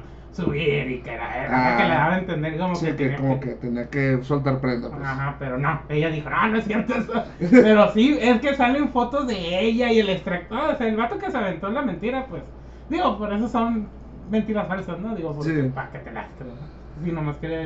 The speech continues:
Speaker 1: mencionar
Speaker 2: Sí,
Speaker 1: eso.
Speaker 2: son
Speaker 1: No
Speaker 2: mentiras.
Speaker 1: quería que estuvieran pensando más de Tobey
Speaker 2: Sí,
Speaker 1: Maguire.
Speaker 2: sí, bueno.
Speaker 1: <laughs>
Speaker 2: Fíjate.
Speaker 1: Sí, mira.
Speaker 2: Aparte que ya es todo un adulto.
Speaker 1: Sí,
Speaker 2: Sí.
Speaker 1: sí, sí, sí. Ya es todo un adulto. Y está mejorando.
Speaker 2: Sí. Trata de mejorar.
Speaker 1: Trata de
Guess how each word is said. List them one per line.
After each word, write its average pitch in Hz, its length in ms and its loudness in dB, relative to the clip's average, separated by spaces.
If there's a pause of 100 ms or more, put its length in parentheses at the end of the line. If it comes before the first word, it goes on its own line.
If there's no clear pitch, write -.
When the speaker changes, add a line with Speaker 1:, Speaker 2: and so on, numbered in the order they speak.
(120)
Speaker 1:
mencionar 147 420 -8
Speaker 2:
Sí, - 60 -10
Speaker 1:
eso. 214 140 -10
Speaker 2:
son 180 200 2
Speaker 1:
No 214 100 6
Speaker 2:
mentiras. 247 200 6
Speaker 1:
quería 247 240 8
que 254 60 4
estuvieran 208 420 2
pensando 175 380 -2
más 185 200 -2
de 208 80 -8
Tobey 185 240 -2
Speaker 2:
Sí, 185 60 -4
Speaker 1:
Maguire. 160 360 4
Speaker 2:
sí, 175 140 6 (100)
bueno. 170 220 8
Speaker 1:
<laughs> - 1400 4
Speaker 2:
Fíjate. 147 460 4 (580)
Speaker 1:
Sí, 147 240 -2 (220)
mira. 143 160 -8 (340)
Speaker 2:
Aparte 269 260 -6
que 185 120 -4
ya 165 80 0
es 160 160 -4
todo 156 200 4
un 147 120 4
adulto. 143 380 0 (400)
Speaker 1:
Sí, 139 60 -10 (200)
Speaker 2:
Sí. - 20 -10
Speaker 1:
sí, 131 200 -12 (140)
sí, 120 220 -14
sí. 117 220 -12 (640)
Ya 131 60 -10
es - 80 -14
todo 120 240 -12
un 123 80 -12
adulto. 113 220 -12 (800)
Y 127 40 -10
está - 200 -12
mejorando. - 360 -10 (580)
Speaker 2:
Sí. 151 60 -12 (520)
Trata 190 320 4
de 147 80 6
mejorar. - 340 0
Speaker 1:
Trata - 220 -14
de - 80 -14